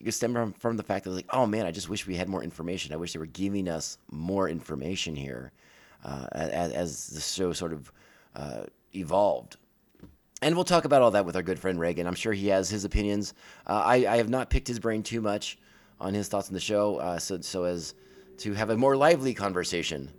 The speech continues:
with Reagan as, as we get into the show. And, yeah, so I don't know where he's gonna be coming from, what his point of view is, how he's gonna look at things.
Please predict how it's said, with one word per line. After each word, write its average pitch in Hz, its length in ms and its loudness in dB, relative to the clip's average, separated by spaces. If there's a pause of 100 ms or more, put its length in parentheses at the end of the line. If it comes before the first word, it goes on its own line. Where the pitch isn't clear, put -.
(180)
with 113 240 4
Reagan 101 420 2
as, 87 220 -2
as 82 220 -2
we 90 80 -2
get 90 160 -4
into 87 240 -2
the 78 100 -4
show. 92 380 4 (480)
And, 98 580 0 (420)
yeah, - 160 2
so - 140 0
I 143 80 6
don't 180 120 8
know 160 120 8
where 131 160 6
he's 101 100 4
gonna 101 100 0
be 92 60 -4
coming 95 200 -2
from, 90 180 0
what 98 120 2
his 98 120 -4
point 101 160 -4
of 85 60 -6
view 98 180 -2
is, 98 180 0
how 92 200 -4
he's 90 180 -6
gonna 98 120 -2
look 95 120 -4
at 95 80 -6
things. 92 380 -6